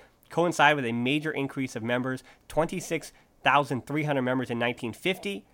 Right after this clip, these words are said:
and that doubled to more than fifty-two thousand by nineteen sixty-one. So in the eleven years he was there, Barcelona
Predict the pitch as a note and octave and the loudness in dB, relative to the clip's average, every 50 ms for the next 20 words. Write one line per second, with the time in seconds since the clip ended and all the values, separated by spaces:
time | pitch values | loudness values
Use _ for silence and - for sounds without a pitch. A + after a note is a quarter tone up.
0 | _ _ _ _ _ _ A2+ B2+ C#3+ C3+ C3+ A#2+ G2 - E3+ G3+ G3 D3 C3+ A2+ | _ _ _ _ _ _ 2 4 4 4 4 2 2 6 8 8 8 6 2 -2
1 | - - A#2+ B2 C#3 C#3+ C#3 B2+ A2+ - - D#3+ D#3 - C#3+ C3 - - - F3+ | -4 -6 -4 -2 0 0 -2 -2 -4 -4 -4 -6 -4 -4 -6 -6 -6 -8 -8 -6
2 | F#3 F3 - - B2 A#2+ A#2 A2+ A2+ A2 A#2+ A#2+ A#2 A#2+ B2 B2 - - B2+ A#2+ | -6 -4 0 2 2 2 2 0 -2 -2 -2 -2 0 0 -2 -2 -4 -6 -6 -6
3 | A2 - - C#3 - - - A#2 A2 A2 A#2 G#2 G2+ G2 - A#2+ B2 A#2+ A#2 A2+ | -6 -8 -10 -10 -10 -10 -10 -10 -6 -2 -2 -2 -2 -2 -4 -4 -4 -2 -4 -4
4 | A#2+ B2+ C#3+ D#3 E3 F3 D#3+ D3+ D3 C#3 B2+ - C3+ B2+ A#2+ A#2 G#2 - B2 A#2 | -2 0 0 0 2 2 2 2 0 0 -2 -4 -6 -6 -6 -6 -8 -4 -2 0
5 | A2+ G#2+ G#2 - - - - _ _ _ B2+ C3+ C#3 - - C3 B2+ C3 C3 B2+ | 2 0 0 -2 -8 -16 -20 _ _ _ 0 2 2 0 -2 -2 0 0 2 2
6 | A#2+ A#2 A2 | 2 2 0